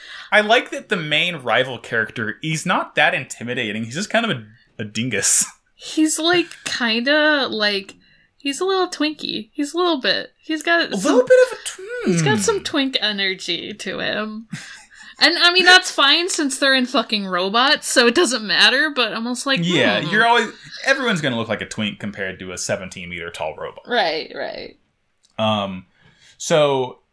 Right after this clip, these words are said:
Speaker 1: Frau goes back into Side Seven to help look for survivors, and as she's, uh, leaving,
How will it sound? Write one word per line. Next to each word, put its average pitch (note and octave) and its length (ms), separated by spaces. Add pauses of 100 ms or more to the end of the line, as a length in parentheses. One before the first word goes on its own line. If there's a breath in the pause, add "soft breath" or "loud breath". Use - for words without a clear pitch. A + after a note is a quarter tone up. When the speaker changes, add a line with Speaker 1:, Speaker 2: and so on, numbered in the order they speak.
Speaker 1:
Frau D#3+ 380
goes F3 220
back C#3 240
into C3 160
Side B2 280
Seven F#2+ 540
to B2+ 100
help B2 140
look D3+ 100
for D#3+ 140
survivors, F2+ 720
and A2+ 160
as A#2+ 260
she's, G2+ 680
uh, G#2 180
leaving, G#2+ 540